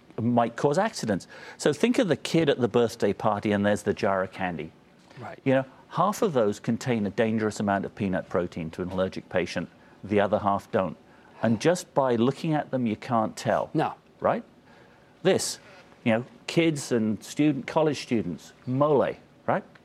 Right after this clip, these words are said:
Speaker 1: Something that they like to cook
Speaker 2: Sure.
Speaker 1: with. One of these has significant amounts of peanut protein, the other one doesn't. You really can't tell just by a, a quick glance at them, okay?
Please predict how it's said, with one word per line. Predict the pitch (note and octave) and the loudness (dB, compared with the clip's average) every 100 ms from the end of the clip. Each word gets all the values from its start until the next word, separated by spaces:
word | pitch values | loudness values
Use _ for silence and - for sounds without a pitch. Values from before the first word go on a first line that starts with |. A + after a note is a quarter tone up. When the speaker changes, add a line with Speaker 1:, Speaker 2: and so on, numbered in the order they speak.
| - | -10
Speaker 1:
Something | - C3 B2 C3 | -2 0 0 0
that | A2 | 2
they | B2 A#2 | 2 2
like | A2+ | 0
to | - | -2
cook | - D#3 - | -2 -2 2
Speaker 2:
Sure. | - | 0
Speaker 1:
with. | E4 - - - - | 0 -6 -20 -20 -2
One | A2+ C3 | 2 2
of | D3 | 2
these | C3 C3+ C3+ | 2 2 0
has | B2+ A#2 A2+ | -2 0 -2
significant | - G#2 A2+ A#2 A2+ A2+ | -4 -2 0 0 -2 -2
amounts | A#2+ A2+ G#2 | 0 -2 -2
of | - | -4
peanut | B2+ A2+ A2 | 0 0 0
protein, | - A2 - A2 | 0 0 0 -2
the | G#2 | 0
other | G2+ G#2 | 0 2
one | G2+ G2 | 0 2
doesn't. | G#2 G2+ F2+ A2 | 0 0 -4 -2
You | A2 | 0
really | C3+ F3 E3+ | 2 2 0
can't | - C3 A#2 | 0 -2 -2
tell | - G#2 F2 | -2 -2 -2
just | G#2 - | -6 -2
by | G#2 | 0
a, | F#2+ G2+ | 2 0
a | - | -2
quick | - - | -2 -2
glance | G#2 F#2+ G2 - | 0 0 0 -2
at | - | -2
them, | - - - | -6 -12 -14
okay? | - E2+ | -4 -2